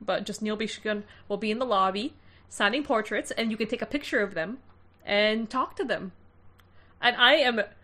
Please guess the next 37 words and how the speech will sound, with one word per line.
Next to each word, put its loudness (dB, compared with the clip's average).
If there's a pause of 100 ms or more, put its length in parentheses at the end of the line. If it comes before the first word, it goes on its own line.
(120)
I've 4
never 4
been 2
so 4 (100)
jealous 2
in -8
my -4
entire -4
<laughs> -4
life. -10 (760)
<laughs> -8 (1120)
So 8
I 6
need -2
to -6
get 0
to -2
Japan. -2
I 2
need -6
to -2
go 0
to -8
the -6
show -2
now. -8 (680)
This -4
is -2
an 2
emergency. 0 (540)
I -2
need -2
to -2
get 0
there 0
in, 0
like, -4